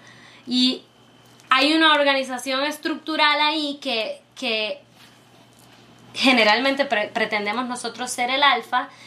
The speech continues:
Entonces, si somos el alfa, somos el líder de la manada, somos el que da la instrucción. O sea, es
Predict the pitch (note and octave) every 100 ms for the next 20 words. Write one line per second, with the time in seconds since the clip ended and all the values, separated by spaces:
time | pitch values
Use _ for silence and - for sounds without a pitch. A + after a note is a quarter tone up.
0 | - - A#3+ B3+ A3+ B3+ C4+ C4 C#4+ D#4
1 | D#4 D4+ D4 B3+ C#4+ - A3 A#3 B3 C4+
2 | C4+ D4 C#4 C4 B3+ B3+ B3+ C4 G#3+ G3+
3 | B3 E4 F4+ - A#3+ A#3 A#3+ A3+ - F3+
4 | - D4 F4 G3 - - - - - -
5 | A#3 A#3 A#3 A3+ A3+